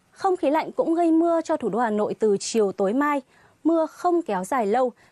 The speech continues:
chỉ diễn ra đến hết ngày Chủ nhật, sau đó thì mới dứt hẳn. Về nhiệt độ, do không khí lạnh có cường độ yếu nên nhiệt độ không giảm nhiều, nhưng mang lại bầu không khí mát mẻ.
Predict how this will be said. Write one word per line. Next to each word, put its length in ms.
chỉ 260
diễn 240
ra 320
đến 240
hết 220
ngày 160
Chủ 140
nhật, 220
sau 240
đó 300
thì 80
mới 180
dứt 180
hẳn. 220
Về 120
nhiệt 160
độ, 260
do 160
không 200
khí 120
lạnh 200
có 100
cường 240
độ 100
yếu 360
nên 220
nhiệt 160
độ 180
không 280
giảm 240
nhiều, 260
nhưng 260
mang 160
lại 200
bầu 160
không 200
khí 240
mát 200
mẻ. 220